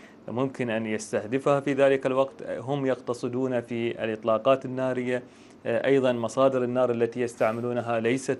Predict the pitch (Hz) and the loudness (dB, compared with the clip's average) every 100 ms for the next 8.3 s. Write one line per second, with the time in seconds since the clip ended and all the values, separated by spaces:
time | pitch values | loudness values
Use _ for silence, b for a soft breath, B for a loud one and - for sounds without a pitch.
0 | - 127 117 120 117 117 127 123 127 120 | -4 -4 -2 -4 -4 -6 -4 -4 -2 0
1 | 117 120 113 113 110 117 110 117 113 B | 0 0 0 0 -2 -4 -6 -6 -8 B
2 | B - 131 131 117 113 - 117 139 135 | B -2 0 2 2 0 -4 -4 0 0
3 | 120 117 110 110 120 113 113 113 113 107 | 0 -2 -2 -2 0 0 0 0 2 0
4 | 127 113 113 110 B B 117 113 120 120 | 0 -2 -2 -4 B B -4 2 4 4
5 | 120 113 110 117 113 - - 117 113 120 | 0 -2 0 -2 -2 -6 -8 -6 0 2
6 | 113 104 - 104 107 104 143 165 160 143 | 2 -2 -6 -2 0 2 4 2 2 -2
7 | - 143 - 135 127 120 120 113 107 98 | 0 -4 0 0 2 0 -2 -4 -4 -4
8 | 85 78 | -4 -8